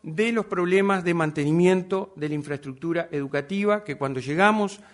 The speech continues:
a la anep lo detectamos severamente. La necesidad de no solo inaugurar obras nuevas, hacer sustituciones, sino mantener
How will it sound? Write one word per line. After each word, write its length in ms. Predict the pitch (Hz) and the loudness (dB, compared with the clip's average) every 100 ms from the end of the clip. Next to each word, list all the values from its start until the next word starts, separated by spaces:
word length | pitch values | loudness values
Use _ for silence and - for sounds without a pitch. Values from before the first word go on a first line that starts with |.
| - - - | -20 -12 0
a 140 | 135 | 2
la 100 | 143 | 4
anep 400 | 180 233 - - - _ - | 4 2 0 -20 -20 _ 2
lo 140 | 147 | 4
detectamos 720 | 156 156 143 - 180 190 190 - | 4 2 -2 4 4 4 -4 -6
severamente. 840 | - 151 147 123 107 98 104 104 127 | 0 2 4 2 0 -4 -6 -8 -2
La 160 | 139 | -2
necesidad 720 | 147 139 143 - 160 196 196 | 0 -4 -6 -4 2 4 4
de 340 | 175 196 208 - - - - - | 6 4 4 -6 -20 -20 -20 -2
no 240 | 175 254 | 6 6
solo 540 | 240 240 190 127 95 - _ _ _ _ - | 6 2 4 2 -4 -10 _ _ _ _ 0
inaugurar 600 | 254 269 233 208 202 196 | 6 6 6 6 8 8
obras 280 | 185 170 156 | 6 2 2
nuevas, 520 | 190 190 190 185 185 - _ _ - | 4 4 4 0 -6 -20 _ _ -2
hacer 340 | 175 262 254 | 0 4 2
sustituciones, 920 | 233 208 190 180 - 202 196 190 185 - | 2 -2 -2 -2 4 6 6 4 -2 -12
sino 320 | - 165 190 | -6 -2 0
mantener 800 | 185 170 160 170 190 214 214 | 0 -2 0 2 4 4 2